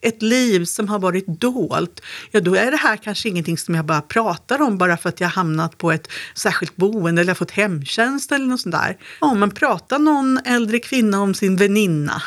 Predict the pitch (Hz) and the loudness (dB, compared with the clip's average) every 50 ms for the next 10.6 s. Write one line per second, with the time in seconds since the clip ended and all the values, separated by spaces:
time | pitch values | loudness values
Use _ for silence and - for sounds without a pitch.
0 | - - - - - - - 220 220 - 233 214 202 202 202 202 220 220 202 202 | -12 -16 -20 -18 -6 -2 -2 -2 0 0 0 0 0 -2 -2 0 0 0 0 0
1 | 214 240 294 285 277 254 208 - - - 190 185 185 180 - - - - - - | 2 2 2 2 2 0 0 -2 0 0 2 2 2 -2 -4 -8 -16 -20 -20 -20
2 | - - - _ 208 202 180 180 180 - 208 180 170 - 175 170 - 175 175 226 | -20 -20 -6 _ 0 2 2 2 0 0 -2 -2 0 -2 -2 -2 0 2 2 4
3 | 269 277 294 349 370 359 339 311 233 190 165 156 143 135 175 170 - 190 170 180 | 2 4 2 2 4 4 4 2 2 2 0 0 0 0 -2 -2 -2 -2 -2 -2
4 | 175 - 190 180 170 - 180 175 - 170 165 160 160 156 165 156 - - - 156 | -2 -2 -2 -2 0 0 0 0 2 2 2 0 0 0 -2 -4 -4 -4 -2 -2
5 | 165 151 156 156 156 147 143 143 - 170 160 - 160 - - 277 - - - 294 | -2 -2 -2 -2 -2 -2 -2 -2 -2 -4 -4 -4 -2 0 0 -2 -2 -4 -2 0
6 | 320 359 359 349 339 320 294 - 311 302 - - 277 262 254 269 311 370 359 - | 0 0 0 0 -2 -2 0 0 -2 -4 -2 -2 -2 0 0 0 -2 -2 -4 -8
7 | - - - - - - - - - - - - - - 302 330 339 370 359 359 | -16 -20 -18 -16 -16 -16 -16 -18 -20 -10 -8 -6 -4 2 2 4 4 4 0 0
8 | - 330 285 214 170 160 175 180 185 214 226 247 - - - 294 311 269 226 - | -2 -2 0 2 0 0 0 -2 -2 0 0 -2 -2 0 0 0 0 -2 -4 -4
9 | - 277 - - 294 - - 269 262 262 285 302 339 339 330 330 302 269 254 - | -6 -4 -2 -2 -2 -2 -2 -2 0 0 2 2 2 2 2 2 0 0 0 0
10 | 262 233 202 180 165 - - 185 185 185 175 - | 0 0 0 -2 -4 -4 -2 -2 -2 -2 -4 -6